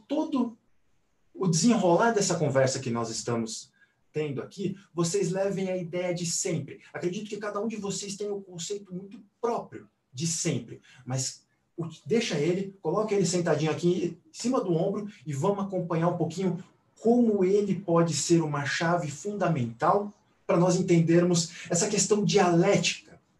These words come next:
entre o velho e o novo. Voltando então aos ciclos. Nós utilizamos análises cíclicas pra entender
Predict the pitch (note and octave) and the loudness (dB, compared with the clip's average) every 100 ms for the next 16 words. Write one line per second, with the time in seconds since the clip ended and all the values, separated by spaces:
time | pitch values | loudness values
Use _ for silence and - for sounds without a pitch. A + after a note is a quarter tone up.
0 | _ - B2+ - G2+ - _ - A2+ C#3+ | _ -2 0 0 -8 -16 _ -14 -6 2
1 | G3 G3+ G#3+ G#3 - _ _ - G3 F3 | 4 4 2 -2 -6 _ _ 2 6 8
2 | - - - - _ _ _ _ _ _ | 6 0 -10 -20 _ _ _ _ _ _
3 | _ _ _ _ _ - G3+ G3+ A3 G#3+ | _ _ _ _ _ 4 4 6 2 2
4 | G#3 G3+ F#3+ - A#2+ - B2 - - _ | 0 2 2 2 -4 -8 -10 -16 -16 _
5 | _ - - _ - G3 B3 G#3+ - G3+ | _ -20 -20 _ -2 2 2 2 0 2
6 | E3+ B2+ F#3 D3+ A2+ - - _ _ _ | 2 4 4 4 0 -2 -6 _ _ _
7 | D3 E3 F#3 F3+ C3 A2 G#2+ - - - | 0 4 4 4 0 -2 -6 -10 -10 -16
8 | _ _ _ _ - - - G3+ - F3 | _ _ _ _ -10 -4 -2 0 0 -2
9 | - E3+ - - - _ _ - D#3 D#3+ | -2 -4 -4 -8 -16 _ _ -2 0 2
10 | D#3+ C3+ A#2+ C3 C3+ | 0 0 2 2 2